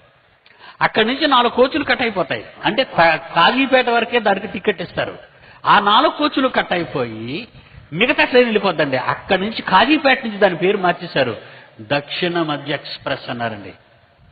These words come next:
అంటే ఢిల్లీకి వెళ్తుందండి అది. మరి లింక్ ఎక్స్‌ప్రెస్ అని ఎందుకన్నారు? కాజీపేటలో లింక్ తగిలిస్తారు కనుక. ఏమండి,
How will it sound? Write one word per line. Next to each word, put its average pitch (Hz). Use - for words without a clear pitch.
అంటే 370
ఢిల్లీకి 254
వెళ్తుందండి 160
అది. 104
మరి 226
లింక్ 247
ఎక్స్‌ప్రెస్ 285
అని 269
ఎందుకన్నారు? 247
కాజీపేటలో 294
లింక్ 247
తగిలిస్తారు 208
కనుక. 160
ఏమండి, 196